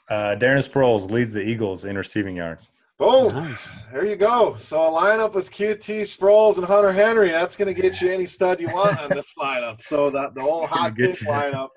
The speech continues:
Speaker 2: I'm gonna, I'm
Speaker 1: <laughs> something
Speaker 2: gonna have
Speaker 1: real
Speaker 2: to,
Speaker 1: nice.
Speaker 2: I'm gonna have to put
Speaker 3: And,
Speaker 2: that
Speaker 3: and
Speaker 2: one.
Speaker 3: the funny thing is, you really don't want very many studs. You really don't want the studs
Speaker 2: That's
Speaker 3: outside
Speaker 2: right.
Speaker 3: of maybe one of you guys.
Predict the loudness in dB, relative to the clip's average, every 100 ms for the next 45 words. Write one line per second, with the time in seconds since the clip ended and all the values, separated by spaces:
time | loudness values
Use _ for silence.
0 | -8 -6 -6 -8 -6 -2 0 0 -4 -10
1 | _ _ _ -8 -8 -8 -10 0 2 2
2 | 0 2 2 2 2 2 2 2 2 0
3 | 0 -2 -2 2 6 6 6 2 0 -2
4 | -4 -2 2 2 2 -2 -2 0 0 0
5 | -6 -16 _ -12 -6 -2 0 0 0 -2
6 | -6 -4 -4 -8 -18 -6 -2 2 2 0
7 | 0 -2 -4 -10 -14 _ _ -10 -6 -4
8 | -6 -12